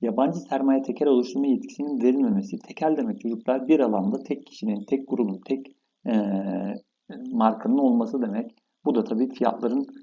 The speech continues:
e, onlar tarafından belirlenmesi demek. Yani yabancılara bunun verilmemesi demiş bakın. Buradaki ortak amaç nedir? Bunların hepsinin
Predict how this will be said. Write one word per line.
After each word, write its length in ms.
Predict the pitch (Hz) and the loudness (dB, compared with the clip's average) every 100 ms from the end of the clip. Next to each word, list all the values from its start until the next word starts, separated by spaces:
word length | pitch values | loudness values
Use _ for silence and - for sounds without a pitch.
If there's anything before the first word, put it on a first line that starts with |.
| _ - | _ -6
e, 40 | 113 110 98 | -4 -4 -2
onlar 360 | 113 110 131 | 2 2 2
tarafından 380 | - 127 135 131 | 0 -2 0 2
belirlenmesi 560 | 120 120 123 127 127 120 | 2 4 4 2 0 -2
demek. 260 | 104 98 | -4 -2
Yani 220 | 117 110 104 | -2 0 -2
yabancılara 600 | 107 123 131 135 143 123 | 0 0 0 0 -2 -2
bunun 280 | 127 135 | -2 0
verilmemesi 600 | 107 117 139 135 98 92 | 2 4 6 4 2 -2
demiş 300 | 101 90 - | -6 -8 -10
bakın. 280 | - - 147 - _ - | -12 -10 -10 -12 _ -2
Buradaki 240 | 185 170 - | 2 2 0
ortak 420 | 117 110 - - | -6 -6 -8 -6
amaç 360 | - 135 - - _ - | -4 -4 -6 -20 _ 0
nedir? 440 | 123 123 104 - _ - | 4 4 2 -6 _ -2
Bunların 240 | 110 101 | 0 0
hepsinin 680 | 104 101 - 117 143 - | -4 -8 0 2 0 -4